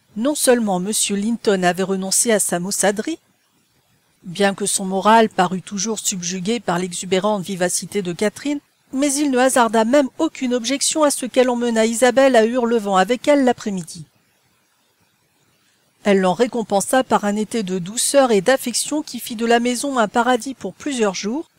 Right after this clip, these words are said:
maître et serviteur profitant ensemble de ce perpétuel éclat du soleil. Heathcliff, monsieur Heathcliff devrais-je dire à l'avenir, n'usa qu'avec circonspection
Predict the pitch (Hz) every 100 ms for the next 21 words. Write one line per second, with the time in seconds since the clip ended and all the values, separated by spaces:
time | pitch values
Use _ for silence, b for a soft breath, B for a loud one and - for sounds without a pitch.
0 | 208 214 214 - 180 240 226 180 - 220
1 | 254 - - 208 220 202 185 214 - 226
2 | 254 202 196 - - 240 - 226 - 240
3 | 247 247 - 226 214 - 180 147 143 _
4 | _ _ _ _ _ _ _ _ _ _
5 | _ _ _ _ _ _ _ _ _ _
6 | - 196 - 247 311 - - _ _ _
7 | _ _ _ _ - 196 202 - 175 -
8 | 285 269 - 170 180 180 - 233 233 160
9 | 170 240 294 294 B B B B _ _
10 | 254 285 294 320 330 285 269 277 - 320
11 | - - 294 - 294 285 - 247 214